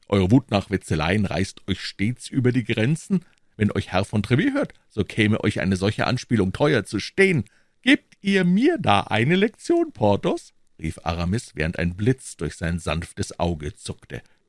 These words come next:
„Mein Lieber, seid Musketier oder Abbé? Seid das eine oder das andere, aber nicht das eine und das andere“, erwiderte Porthos. Es hat euch doch Athos jüngst gesagt, ihr esset von allen Haufen. Oh, ich bitte,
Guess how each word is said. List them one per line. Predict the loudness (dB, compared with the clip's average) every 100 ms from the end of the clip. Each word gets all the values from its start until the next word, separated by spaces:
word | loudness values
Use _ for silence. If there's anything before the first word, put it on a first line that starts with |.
| 2
„Mein | 4 6
Lieber, | 6 6 6 2 _ _ _
seid | 2 4
Musketier | 4 2 -2 0 0 0 -6 -2
oder | 2 2
Abbé? | 2 2 2 0 _ _
Seid | 0 2 4
das | 2
eine | 2 2 2
oder | 2
das | 2
andere, | 0 0 -4 -4 _ 0
aber | 2
nicht | 2 0
das | 2
eine | 2 0 -4 -2
und | -2 0
das | -2 0
andere“, | 0 0 -4 -10 _ _ _
erwiderte | -8 -6 -6 -6 -6
Porthos. | -6 -6 -6 -12 _ _ _ _ _
Es | -4 0
hat | 2
euch | 2 0
doch | -2 -6 -2
Athos | 0 0 -2 -2 -4
jüngst | -4 -6 -8
gesagt, | -6 -4 -6 _
ihr | -6 -2
esset | -2 -4 -4
von | -2
allen | 2 2 2 2
Haufen. | 0 0 0
Oh, | 0 2 2 0 -6 -6
ich | -2 -2 0
bitte, | -2 0 -4